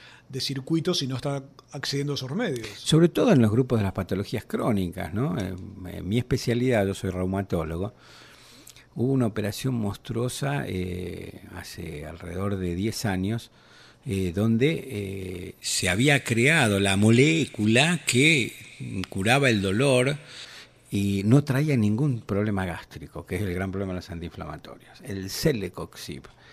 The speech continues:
Speaker 2: Celecoxib, eh, exigió una operación de marketing en Estados Unidos que costó decenas de miles de millones de dólares y que llegó a la Argentina,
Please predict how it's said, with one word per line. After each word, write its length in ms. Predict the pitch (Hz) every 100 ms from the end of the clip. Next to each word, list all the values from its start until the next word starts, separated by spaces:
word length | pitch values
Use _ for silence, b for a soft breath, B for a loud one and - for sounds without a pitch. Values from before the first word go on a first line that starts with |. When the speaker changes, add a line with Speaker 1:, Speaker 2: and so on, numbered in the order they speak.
| B B B
Speaker 2:
Celecoxib, 640 | - 156 160 151 - 208 165
eh, 200 | 117 110
exigió 360 | 107 110 -
una 120 | 165 147
operación 460 | 120 104 - 139
de 100 | 127
marketing 520 | 113 135 135 123 110
en 60 | 101
Estados 340 | 98 147 127
Unidos 320 | - 107 147 143
que 220 | 120 101
costó 320 | 101 - 143
decenas 640 | 123 117 - 226 240 196
de 80 | 104
miles 240 | 107 131 120
de 60 |
millones 280 | 107 110 120
de 40 |
dólares 260 | 120 160 175
y 40 |
que 100 | 143 98
llegó 240 | 101 160
a 20 |
la 80 | 175
Argentina, 640 | 113 110 110 117 101 110